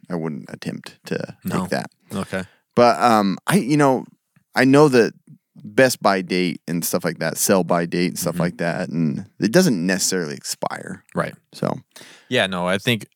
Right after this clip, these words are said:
Speaker 1: but it's really kind of vague. Like, it's
Speaker 2: Yeah.
Speaker 1: really unclear, nebulous information
Speaker 2: Like,
Speaker 1: of,
Speaker 2: right
Speaker 1: like
Speaker 2: now, I'm like, do I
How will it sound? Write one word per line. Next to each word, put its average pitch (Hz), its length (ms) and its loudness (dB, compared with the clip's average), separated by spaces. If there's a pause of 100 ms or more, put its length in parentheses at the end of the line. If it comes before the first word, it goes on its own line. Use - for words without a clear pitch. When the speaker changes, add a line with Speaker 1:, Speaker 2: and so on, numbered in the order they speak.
Speaker 1:
but 110 100 4
it's 101 160 -2
really 110 260 4
kind 85 240 0
of 76 80 -2 (160)
vague. 90 400 2
Like, 80 160 -2
it's 87 140 -2
Speaker 2:
Yeah. 107 120 2
Speaker 1:
really 107 300 4
unclear, 85 480 -2
nebulous 85 560 -2
information 80 400 -6
Speaker 2:
Like, 143 120 2
Speaker 1:
of, 80 100 -4
Speaker 2:
right 139 160 4
Speaker 1:
like 156 80 0
Speaker 2:
now, 120 360 2
I'm 110 140 -2
like, 104 340 -2 (340)
do 113 120 2
I 95 80 2